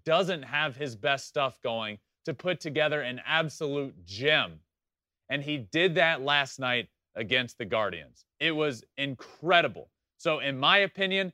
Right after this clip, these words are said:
this is why I said this. This is why I tweeted it out. His outing, his game yesterday against the Guardians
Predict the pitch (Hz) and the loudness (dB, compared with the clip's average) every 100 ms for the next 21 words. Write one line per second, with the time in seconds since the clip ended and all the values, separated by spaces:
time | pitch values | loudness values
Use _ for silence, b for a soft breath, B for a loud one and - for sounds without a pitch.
0 | _ - 127 170 170 151 160 156 139 170 | _ -6 -4 -2 -4 0 2 2 0 -2
1 | 165 160 180 - 160 156 135 143 143 135 | 0 -2 -4 -4 -6 -6 -2 0 2 0
2 | - 160 147 131 135 143 - _ _ _ | -2 -2 -2 0 0 0 -2 _ _ _
3 | _ 175 196 190 180 185 151 123 139 _ | _ 2 2 4 4 6 4 0 -4 _
4 | _ _ _ 180 202 175 160 165 165 156 | _ _ _ 2 2 2 -2 0 0 -2
5 | 147 165 - - 117 104 98 104 _ _ | 2 0 0 -8 -4 -4 -6 -12 _ _
6 | _ _ _ _ _ - 123 110 156 160 | _ _ _ _ _ -8 -6 0 0 0
7 | 170 147 143 139 135 131 | -6 0 2 2 0 -4